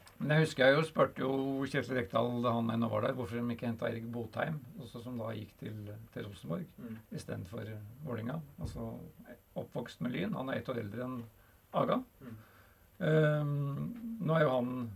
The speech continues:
Speaker 1: han fikk jo ikke plass på Rosenborg, <clears throat> er jo nå tilbake i Stabæk, og er vel på benken der, stort sett.
Speaker 2: Mm.
Speaker 1: Veldig lite spilletid. Men, ehm, Kjetil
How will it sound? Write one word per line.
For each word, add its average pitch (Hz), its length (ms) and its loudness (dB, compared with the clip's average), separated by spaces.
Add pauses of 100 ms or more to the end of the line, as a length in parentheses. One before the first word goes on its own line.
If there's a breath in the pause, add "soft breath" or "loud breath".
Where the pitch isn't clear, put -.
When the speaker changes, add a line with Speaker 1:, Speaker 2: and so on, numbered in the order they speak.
(600)
Speaker 1:
han 139 180 0 (220)
fikk - 200 -4
jo 131 80 2
ikke - 200 -6
plass - 300 0
på 160 180 -6
Rosenborg, 156 400 0 (200)
<clears throat> - 0 -
er 170 240 10
jo 143 60 4
nå 131 140 0
tilbake 127 360 -2
i 120 60 -4
Stabæk, - 380 0 (840 loud breath)
og 131 300 0
er 127 140 0
vel 117 180 -4
på 120 220 -6 (200)
benken 113 300 -6
der, - 140 -2
stort 160 240 -10
sett. - 220 -12 (100)
Speaker 2:
Mm. 113 200 -14 (120)
Speaker 1:
Veldig 120 240 -2
lite 113 160 -8
spilletid. 127 400 -8 (840 soft breath)
Men, 160 220 6
ehm, 147 960 4
Kjetil 143 320 -2